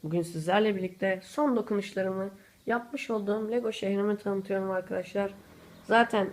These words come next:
ilk videoyu da izlediyseniz, şehir tanıtımının bir videosunu da izlediyseniz farkları görmüşsünüzdür bile. Hatta o videoyu da izlemediyseniz sağ veya solda bir i butonu olacak. Oraya da koyarım arkadaşlar.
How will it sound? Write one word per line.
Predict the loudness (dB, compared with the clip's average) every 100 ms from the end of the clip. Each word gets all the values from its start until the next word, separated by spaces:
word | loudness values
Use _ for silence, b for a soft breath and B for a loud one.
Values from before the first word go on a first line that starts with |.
| 2
ilk | 2 0 -4
videoyu | 2 4 4
da | 0
izlediyseniz, | -2 0 -2 -2 2 2 2 -4 -14 -14 -6
şehir | 2 2
tanıtımının | 4 2 2 0 -2 -2 0
bir | 0
videosunu | 0 -2 -2 0
da |
izlediyseniz | 0 2 2 2 0 2 2 0 -8 -14 -14 -16 -16 -16 -16 -16 -16 -16 -16 -16 2
farkları | 6 6 4 4 4 2 -2 2
görmüşsünüzdür | 4 6 2 2 2 4 2 2
bile. | 2 2 0 -8 -18 -20 -20 -20 -20 -20 -10 -4
Hatta | -4 2 2 2 0 -4 0
o | 2
videoyu | 2 0 2
da |
izlemediyseniz | 2 0 0 0 -4 -4 -4 -4
sağ | -2 0 2
veya | 2 -2
solda | 0 0 0
bir | -2
i | -4 -4
butonu | -6 -4 0
olacak. | 0 0 -4 -6 -8 -2
Oraya | 0 0
da | -2
koyarım | -2 0 0 0
arkadaşlar. | -2 -2 -4 -4 -4 -6